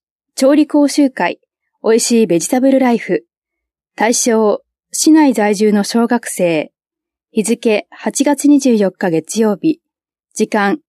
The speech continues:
午前十時半から午後一時半。場所、第三文化センター講座室。定員、十二人、申し込み先着順。内容、カラフル野菜のキーマカレー、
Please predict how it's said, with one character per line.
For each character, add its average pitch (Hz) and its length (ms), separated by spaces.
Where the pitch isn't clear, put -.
午 294 180
前 285 200
十 220 240
時 233 120
半 220 280
か 185 140
ら 165 120
午 220 140
後 233 140
一 180 220
時 202 80
半。 196 320
場 196 100
所、 208 320
第 220 200
三 269 260
文 269 200
化 262 120
セ 262 180
ン 247 80
タ 247 140
ー 247 40
講 233 220
座 233 120
室。 - 400
定 220 200
員、 220 300
十 262 220
二 277 140
人、 208 280
申 220 180
し - 100
込 254 120
み 247 120
先 214 240
着 214 260
順。 170 260
内 208 300
容、 202 340
カ 208 120
ラ 240 120
フ 302 140
ル 294 120
野 302 100
菜 240 280
の 175 100
キ 208 220
ー 247 40
マ 247 140
カ 240 160
レ 170 340
ー、 - 60